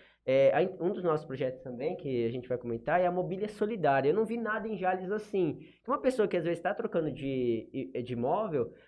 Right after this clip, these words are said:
pra ela não tem mais valor. É, vai pegar um melhor, só que pra outros precisa muito. Então a questão era esse, esse meio, essa, é, esse interligamento entre quem tá doando e quem tá recebendo.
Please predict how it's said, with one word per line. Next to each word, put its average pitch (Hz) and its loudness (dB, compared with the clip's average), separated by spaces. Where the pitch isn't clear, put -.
pra 240 0
ela 240 2
não 247 0
tem 226 0
mais 220 -2
valor. 202 2
É, 135 2
vai 156 2
pegar 139 -2
um 131 -2
melhor, 160 4
só 269 -4
que 269 -12
pra 240 4
outros 254 4
precisa 415 2
muito. 226 0
Então 220 4
a 240 4
questão 214 0
era 214 2
esse, 214 -6
esse 180 -6
meio, 202 6
essa, 175 6
é, 139 4
esse 139 -6
interligamento 175 0
entre 165 -2
quem 202 -4
tá 202 2
doando 180 4
e 190 -6
quem 208 -8
tá 214 -4
recebendo. 226 0